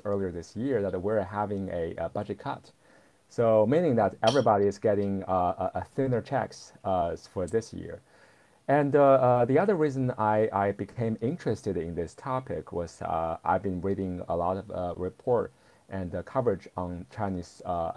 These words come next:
uh, macroeconomics, uh, in recent months. They are saying that, uh, the, the e-, economic downturn in China has brought many concerns, not only in domestic, domestic market, but also, uh, internationally.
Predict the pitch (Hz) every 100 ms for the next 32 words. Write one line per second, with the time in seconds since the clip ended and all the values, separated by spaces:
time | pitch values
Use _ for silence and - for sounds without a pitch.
0 | - 85 85 80 90 104 - 98 98 95
1 | 98 95 110 - - - - 85 80 85
2 | - 82 87 98 92 101 107 78 _ _
3 | - - - 104 117 131 123 113 104 98
4 | 101 95 104 95 92 90 _ - - 98
5 | 101 98 120 98 120 147 - 117 85 85
6 | - 110 101 87 78 - 87 85 90 87
7 | - 85 - 294 294 78 - _ - -
8 | - - 101 107 131 127 113 107 98 95
9 | 95 92 120 131 120 - - 92 98 131
10 | - 92 80 82 101 110 92 92 101 107
11 | 92 - 85 85 82 95 92 92 98 131
12 | 110 82 -